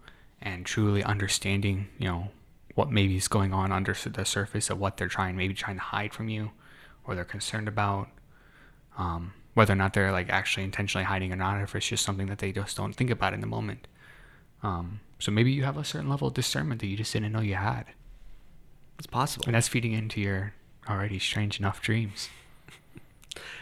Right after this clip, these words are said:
Speaker 2: Yeah, I'm, I'm, I'm seeing the signs, and then my, my brain's interpreting them.
Speaker 1: Now, let's just make a quick thing here. I'm not saying Mimir is able to prophesy in his dreams,
Speaker 2: <laughs>
Speaker 1: because if he did, we would all be concerned about alien invasions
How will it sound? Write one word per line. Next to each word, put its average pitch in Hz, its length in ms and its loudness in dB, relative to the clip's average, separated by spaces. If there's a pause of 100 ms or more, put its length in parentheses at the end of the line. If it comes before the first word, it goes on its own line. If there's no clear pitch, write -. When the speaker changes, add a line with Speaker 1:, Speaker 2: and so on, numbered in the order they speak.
(140)
Speaker 2:
Yeah, - 160 0
I'm, 101 100 2
I'm, 98 360 -2
I'm 98 140 2
seeing 104 360 4
the 104 60 -2
signs, 101 480 0
and 98 120 0
then 98 360 -2
my, 98 120 0
my 95 200 0
brain's 95 320 0
interpreting 101 500 -2
them. 110 220 -2 (580)
Speaker 1:
Now, 113 260 6
let's 120 220 6
just 131 180 2
make 123 160 2
a 101 60 2
quick 165 240 4
thing 139 240 2
here. 127 360 4
I'm 113 100 -6
not 107 200 -6
saying 120 280 4
Mimir 117 320 8
is 117 140 6
able 107 240 6
to 101 260 0
prophesy 117 640 4
in 117 80 4
his 139 180 2
dreams, 117 360 2 (120)
Speaker 2:
<laughs> - 120 -16
Speaker 1:
because - 340 4
if 120 100 0
he 135 80 2
did, 123 320 4
we 113 120 2
would 107 100 2
all 107 160 4
be 120 100 2
concerned 117 340 2
about 104 240 6
alien 123 300 6
invasions 110 640 6